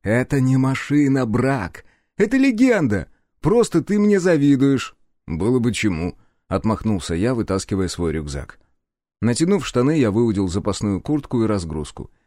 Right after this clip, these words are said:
облачился и принялся набивать карманы магазинами.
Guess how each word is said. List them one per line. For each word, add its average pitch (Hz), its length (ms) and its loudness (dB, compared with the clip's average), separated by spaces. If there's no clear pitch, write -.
облачился 127 640 -2
и 107 60 0
принялся 110 440 -2
набивать 104 380 -2
карманы 87 400 -4
магазинами. 69 640 -8